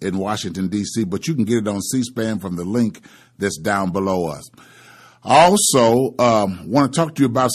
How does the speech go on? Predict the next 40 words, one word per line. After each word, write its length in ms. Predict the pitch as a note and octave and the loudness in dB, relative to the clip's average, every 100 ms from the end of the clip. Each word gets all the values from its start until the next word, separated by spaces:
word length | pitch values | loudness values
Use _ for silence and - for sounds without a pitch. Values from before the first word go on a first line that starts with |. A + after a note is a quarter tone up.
| - | 0
something 320 | D#3+ C#3+ B2+ | 0 0 0
that 100 | A#2+ | 2
I 160 | C#3 | 0
am 140 | B2 G#2+ | 0 -2
so 380 | - D3 D3 B2+ | -2 0 2 2
excited 440 | - C3+ C3+ A#2+ | -2 -4 -2 -2
about 300 | G#2+ A#2+ A#2+ | -2 -2 -2
that's 140 | G#2+ | -4
gonna 200 | F#2+ A2 | -4 -6
take 260 | - C3 A#2 | -4 -6 -4
place, 240 | A#2+ A#2+ | -2 -4
two 200 | A2+ F#3 | -2 -2
things 300 | D#3+ A2+ F#2+ | -2 -2 -4
that's 100 | F2+ | -6
gonna 160 | G2 G#2+ | -6 -6
take 240 | B2+ A2+ | -4 -6
pla-, 140 | A2 - | -6 -8
which 240 | G#2+ A#2 A#2 | -6 -6 -4
are 60 | |
going 160 | G2 A2+ | -4 -6
to 80 | G2 | -4
take 200 | A#2 F#2+ | -8 -6
place 360 | A2+ G#2+ F#2+ - | -6 -6 -6 -8
in 220 | A2 G#2+ | -6 -6
September. 540 | - G2 - G2 D#2+ _ _ - _ _ _ _ - | -6 -8 -6 -8 -8 _ _ -20 _ _ _ _ 0
First 220 | G3 F#3 | 2 2
of 100 | C#3 | 2
all, 280 | C3 C3 - | 4 4 2
I 200 | C#3 E3 | 2 2
am 140 | D#3+ | 2
ha-, 300 | B2+ A2 B2+ A#2+ | 0 0 -2 0
I'm 200 | C#3 D3+ | 0 0
starting 540 | - D3 C#3 C3+ B2+ B2 | 0 0 2 2 0 -2
a 180 | A#2 A#2 | 0 2
millennial, 1300 | A2+ A2+ A#2+ D3+ F3 F3 E3 E3 D#3+ D#3 - _ _ _ - | 2 2 0 0 0 2 4 4 2 -2 -8 _ _ _ -4
Millennials 540 | A#2 B2+ E3+ E3 D#3 | -2 0 0 0 0
on 180 | C#3+ C#3+ | 0 0
the 100 | B2+ | 0
Move 600 | B2+ D#3 D#3 A#2+ G#2+ G#2 - _ - | 0 4 4 4 -2 -8 -16 _ -6
worship 640 | G#2+ D3 C#3+ A#2 G2+ - | 2 2 2 -2 -2 -6